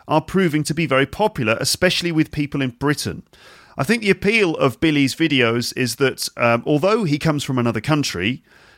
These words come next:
he comes from Korea, obviously, that's why he's called Korean Billy. It would be strange if he came from another country and he was called Korean Billy, wouldn't it? It would be.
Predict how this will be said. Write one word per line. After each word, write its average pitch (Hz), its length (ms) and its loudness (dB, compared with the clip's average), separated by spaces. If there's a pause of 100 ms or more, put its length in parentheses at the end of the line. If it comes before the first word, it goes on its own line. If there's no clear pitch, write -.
he 117 80 -4
comes 113 200 0
from 107 160 -2
Korea, 101 640 2
obviously, 90 640 -4 (420)
that's - 160 -6
why 98 120 2
he's 92 120 -2
called 92 300 -4
Korean 98 440 0
Billy. 98 480 0 (580)
It 113 120 2
would 98 120 -2
be 113 80 2
strange 131 600 0
if 123 120 -6
he 139 80 0
came 135 240 0
from 127 200 -4
another 123 260 2
country 110 680 -2
and 113 200 0
he 113 40 0
was 107 140 -2
called 117 240 -2
Korean 113 320 0
Billy, 98 260 0
wouldn't 98 200 -2
it? - 100 -4
It 110 140 -2
would 117 160 0
be. 82 240 -6